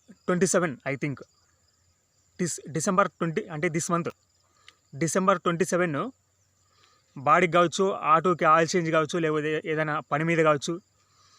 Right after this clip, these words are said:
వాటర్ సర్వీస్ కావచ్చు, ఆటో వేసుకొనేసి కర్ణాటకకి అయితే వెళ్ళాడు. కర్ణాటక అంటే ఎక్కడ అనుకోవద్దు, పాగోడ, ఓకేనా? పాగోడ,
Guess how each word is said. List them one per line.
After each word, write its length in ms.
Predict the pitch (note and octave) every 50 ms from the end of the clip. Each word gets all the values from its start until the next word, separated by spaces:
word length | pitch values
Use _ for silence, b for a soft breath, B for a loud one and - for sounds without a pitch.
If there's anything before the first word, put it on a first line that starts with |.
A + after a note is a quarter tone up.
| b b b b b b b b b b b b _ _ _ _ _ _ _ _ _ _ _ _ _ -
వాటర్ 220 | D3+ D3 D#3+ D#3 - F3+
సర్వీస్ 240 | D#3+ E3 E3 D3+ D3+
కావచ్చు, 260 | D#3+ D#3 C#3 - E3 E3+ - F#3 G3 - C#3+ D#3+
ఆటో 140 | F3 E3+ G#3 F#3+
వేసుకొనేసి 460 | F3+ E3 - F#3+ E3+ E3+ D#3+ C#3+ G3 G#3+ G#3 - -
కర్ణాటకకి 560 | D3+ D3+ E3 F3 F3+ E3 D#3 D3+ A#2+ C#3 C3 - b b b b b b
అయితే 120 | D3 D3 F3 D3+
వెళ్ళాడు. 220 | C#3+ D3 D#3 F3 - E3
కర్ణాటక 320 | D#3 D#3+ F3+ F#3+ E3 F#3 F3+
అంటే 100 | E3+ F#3 E3 D3+
ఎక్కడ 140 | - F#3 E3+
అనుకోవద్దు, 320 | E3 C#3+ D#3 D3 C3 D3+ G3+ A3+ - _ _ _ _ _ -
పాగోడ, 360 | D3 D3+ D#3+ D#3+ E3 D3+ B2+ G#2+ _ _ _ _ _ -
ఓకేనా? 200 | D3+ C#3 D#3 F3+ - _ _ _ _ _ -
పాగోడ, 320 | D3 D3 D#3 E3 D#3+ D#3